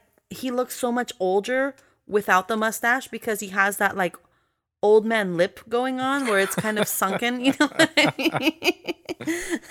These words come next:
Speaker 1: And
Speaker 2: man.
Speaker 1: then there's, uh, either Beverly Owen or Pat Priest. Those, they both played Marilyn. Um, there's no Marilyn in the Munsters movie yet because,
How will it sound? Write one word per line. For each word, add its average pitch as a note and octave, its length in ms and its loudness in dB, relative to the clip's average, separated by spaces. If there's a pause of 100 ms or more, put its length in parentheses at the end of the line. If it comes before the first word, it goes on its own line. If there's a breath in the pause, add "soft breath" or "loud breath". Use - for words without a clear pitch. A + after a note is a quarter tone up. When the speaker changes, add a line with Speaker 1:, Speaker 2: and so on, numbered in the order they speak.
(200)
Speaker 1:
And G#3+ 420 -2
Speaker 2:
man. A#3 260 6
Speaker 1:
then C#4 160 8
there's, C4 340 6
uh, A3+ 240 6
either A3+ 220 4
Beverly C4 420 4
Owen B3 580 2
or G#3+ 200 4
Pat - 280 0
Priest. A#3+ 440 -6
Those, G#3 320 4
they G#3 120 2
both G#3 320 0
played G#3 260 -4
Marilyn. G3+ 560 0 (420 soft breath)
Um, G3+ 260 4
there's G#3+ 240 4
no A3+ 120 4
Marilyn G#3 400 2
in G3 100 0
the F#3 60 -2
Munsters F3+ 360 -2
movie F3 240 -2
yet E3 520 0
because, G3 420 0